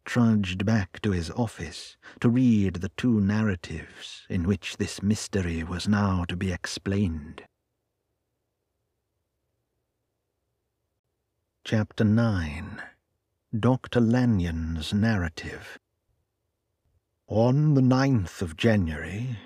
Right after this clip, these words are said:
now four days ago, I received by the evening delivery a registered envelope, addressed in the hand of my colleague and old school companion, Henry Jekyll. I was a good deal surprised by this,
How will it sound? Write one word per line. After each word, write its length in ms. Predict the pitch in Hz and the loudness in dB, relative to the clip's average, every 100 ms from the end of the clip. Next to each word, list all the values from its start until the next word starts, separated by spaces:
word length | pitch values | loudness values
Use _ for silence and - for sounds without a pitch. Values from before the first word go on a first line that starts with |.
| - | 0
now 420 | 120 120 107 87 | 4 4 4 0
four 540 | 80 - 143 113 98 | -4 2 4 4 2
days 360 | 85 107 107 76 | 2 2 2 -2
ago, 540 | 82 80 76 90 135 - - - | -8 -10 -10 -8 -10 -12 -18 -8
I 200 | 120 113 | 0 4
received 680 | 139 147 - 165 170 190 - | 4 4 0 -2 -2 -2 -2
by 140 | 143 143 | 2 4
the 160 | 127 | 2
evening 480 | 160 160 123 127 120 | 2 -2 4 6 6
delivery 640 | 107 117 123 82 78 78 - - - | 4 4 2 -2 -8 -12 -14 -14 -8
a 80 | 87 | 0
registered 640 | 117 123 156 - 139 107 | 2 2 -2 -4 -6 -4
envelope, 680 | 127 123 98 82 - - - _ _ | 0 0 -2 -6 -10 -16 -20 _ _
addressed 540 | 107 98 135 117 - 117 | -4 4 4 2 -2 0
in 100 | 107 | 2
the 80 | |
hand 320 | 95 120 123 110 | 2 2 2 2
of 100 | 101 | 2
my 240 | 113 92 - | 2 0 -4
colleague 480 | - 127 87 117 127 | -2 -2 0 0 0
and 180 | 95 - - - | -2 -6 -16 -2
old 400 | 131 120 107 92 | 4 6 6 2
school 500 | - - 170 123 87 | -4 0 4 4 4
companion, 760 | 90 85 - 98 85 92 139 - - - | 0 -2 0 0 0 -2 -2 -4 -8 2
Henry 380 | 147 135 131 | 6 8 6
Jekyll. 720 | 107 101 131 - - - - - _ _ _ _ - | 6 4 2 2 -8 -12 -14 -20 _ _ _ _ 0
I 320 | 120 120 101 | 2 4 4
was 160 | 104 | 2
a 120 | 104 120 | 2 4
good 160 | 143 | 4
deal 300 | 98 113 95 | 6 4 4
surprised 840 | 87 - - 160 113 - - - - | -2 -6 0 0 0 -4 -10 -10 -4
by 220 | 87 82 | -4 -4
this, 380 | 80 - - | -8 -12 -14